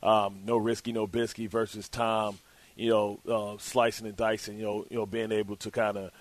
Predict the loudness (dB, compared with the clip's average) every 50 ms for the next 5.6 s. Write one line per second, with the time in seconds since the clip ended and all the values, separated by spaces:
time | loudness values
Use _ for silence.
0 | -20 -20 -20 -20 _ -4 -4 -2 2 2 2 2 2 -2 -4 -4 -2 -2 -2 -2
1 | -2 -6 -6 -2 6 6 6 6 6 2 -4 -6 -6 -8 -14 -20 -20 -20 _ _
2 | 0 2 2 2 2 0 2 2 4 4 4 2 4 4 6 6 4 4 -2 -4
3 | -2 0 2 2 2 2 0 -4 -4 -4 -4 -4 -2 -4 -2 -2 -2 -4 -6 -6
4 | -6 -6 -6 -6 -8 -10 -12 -12 -12 -8 -2 -2 -2 -2 -2 -8 -4 0 2 2
5 | 2 2 -2 -2 -2 0 0 0 -2 -2 -6 -8